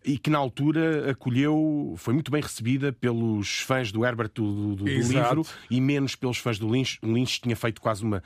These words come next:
Speaker 1: sintetização e tinha lyncheado, eh, o, <laughs> criando o termo,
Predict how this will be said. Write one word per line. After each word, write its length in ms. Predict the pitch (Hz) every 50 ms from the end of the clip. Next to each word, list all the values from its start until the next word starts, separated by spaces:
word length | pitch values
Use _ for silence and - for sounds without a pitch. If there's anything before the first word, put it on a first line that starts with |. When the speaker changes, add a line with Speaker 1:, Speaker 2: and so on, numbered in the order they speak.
| - - _
Speaker 1:
sintetização 920 | - - 143 143 120 - - - - 123 107 101 117 104 - - 123 120 117
e 20 | 107
tinha 400 | - 123 117 110 107 98 95 - - - - - - - - -
lyncheado, 880 | 110 135 143 127 - - - 113 120 123 123 123 110 101 104 90 98 113
eh, 480 | 120 120 110 113 120 120 113 107 -
o, 40 | -
<laughs> 80 | - 160
criando 380 | 143 135 135 135 147 123 120 113 131 147 113 - - 131 - - - 143 123
o 20 |
termo, 420 | 117 - 135 120 107 110 107 104